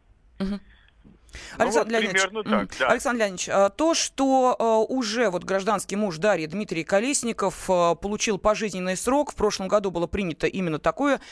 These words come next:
Speaker 1: э, решение, это каким-то образом, э, скажется на, э, решении суда в отношении самой Дарьи?
Speaker 2: Это называется преюдиция.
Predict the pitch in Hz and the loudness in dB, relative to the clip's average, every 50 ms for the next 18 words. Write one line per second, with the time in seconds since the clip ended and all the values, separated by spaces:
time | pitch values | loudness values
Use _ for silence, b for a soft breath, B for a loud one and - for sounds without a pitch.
0 | B B B B B 208 202 196 196 214 233 226 - 269 240 214 208 - - 277 | B B B B B 4 4 6 4 4 2 0 -2 -2 0 0 0 0 0 0
1 | 277 - 226 208 - 240 240 - - 269 220 - 233 220 190 180 180 175 156 170 | 0 0 -2 -2 -2 -2 -2 -2 -2 -2 0 0 0 0 2 2 0 0 0 -2
2 | 175 175 160 156 180 175 180 - - 285 330 320 277 - - - - 190 180 175 | -4 -2 0 2 2 2 2 2 0 0 0 0 0 -4 -4 -2 0 2 2 2
3 | 175 180 185 196 196 185 175 170 - - 175 175 175 175 190 202 - - 190 180 | 0 0 0 2 4 6 6 4 4 2 2 2 2 2 0 0 -2 -2 -4 -2
4 | 175 - - 196 180 196 165 156 160 - 175 165 - - 175 170 170 165 - - | -4 -4 -4 -2 0 0 0 0 -2 -4 -4 -4 -4 -4 -4 -2 -2 0 0 0
5 | 202 214 196 165 143 - - - 165 175 147 139 147 135 143 - - _ _ _ | 0 2 2 0 0 -2 -2 -2 0 0 0 0 -2 -4 -8 -10 -12 _ _ _
6 | - B B B B B B B B - 214 220 220 233 226 233 202 208 254 254 | -20 B B B B B B B B -2 -2 -2 -2 -2 -2 0 2 2 2 2
7 | 240 208 - 233 214 - - 233 240 240 240 233 240 240 196 185 202 190 147 113 | 0 0 -2 -6 -8 -6 -4 0 0 2 2 0 -2 -4 -4 -4 -2 -2 -2 -4
8 | - - - 143 135 131 120 | -4 -4 -2 0 0 0 0